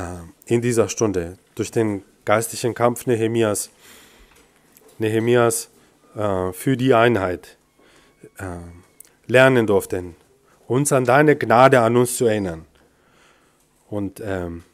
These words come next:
mit Gottes Furcht anderen ihre Sünden oder ihre Schulden an uns zu ver-, vergeben und zu erlassen, so wie du unsere, äh, stinkende Sünden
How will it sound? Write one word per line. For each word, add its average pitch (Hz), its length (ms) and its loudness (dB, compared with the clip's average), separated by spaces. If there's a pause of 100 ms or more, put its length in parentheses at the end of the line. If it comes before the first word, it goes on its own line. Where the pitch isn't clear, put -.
(160)
mit 120 180 -4
Gottes 135 300 0
Furcht - 520 0 (420)
anderen 110 420 0
ihre 95 260 -4
Sünden 117 440 -4 (160)
oder 95 200 -6
ihre 92 180 -8
Schulden 107 520 -2
an 101 200 -4
uns 113 300 -4
zu - 120 -10
ver-, 98 220 -8 (280)
vergeben 123 580 0 (300)
und 104 180 -8
zu 135 80 -4
erlassen, 107 540 -2 (800)
so 110 180 -4
wie 107 100 -2
du 147 360 2 (340)
unsere, 127 600 2 (100)
äh, 92 460 -8
stinkende 120 520 -2
Sünden 98 520 -4